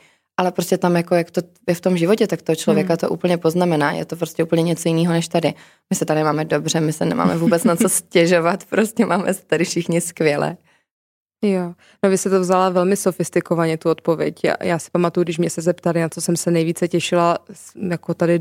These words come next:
Speaker 2: doma, tak jsem řekla, že na brambory, protože v Japonsku byly extrémně drahé. <laughs> A
Speaker 1: Já teda
Speaker 2: brambory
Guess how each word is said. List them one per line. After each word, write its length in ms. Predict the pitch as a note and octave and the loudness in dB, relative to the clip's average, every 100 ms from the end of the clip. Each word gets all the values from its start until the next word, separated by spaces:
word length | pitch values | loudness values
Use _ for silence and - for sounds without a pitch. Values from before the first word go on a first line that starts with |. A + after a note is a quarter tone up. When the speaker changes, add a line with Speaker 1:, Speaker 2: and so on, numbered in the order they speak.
| - | -2
Speaker 2:
doma, 600 | F3 E3 D#3+ F3+ F3 D#3+ | -8 -8 -2 0 2 0
tak 160 | E3+ E3 | -4 -4
jsem 120 | F3 | -2
řekla, 240 | E3 E3+ | -2 -2
že 100 | E3 | 0
na 120 | E3+ E3 | 2 2
brambory, 480 | D#3+ E3 D#3+ D#3 | 2 0 0 -2
protože 320 | D3+ D3+ C#3+ D#3+ | -4 -8 -4 -2
v 40 | |
Japonsku 400 | D#3 D#3+ D#3 - | 0 -2 -4 0
byly 160 | F3 - | 0 0
extrémně 500 | - - E3 D#3 D3+ | -4 -2 0 0 0
drahé. 360 | D3+ C#3+ D3+ | 0 -2 -4
<laughs> 420 | - D3+ C4 A#3 | -6 0 0 2
A 100 | - | 0
Speaker 1:
Já 160 | G3+ F#3 | 0 2
teda 120 | F#3+ | 2
Speaker 2:
brambory 160 | F3+ F3 | 2 2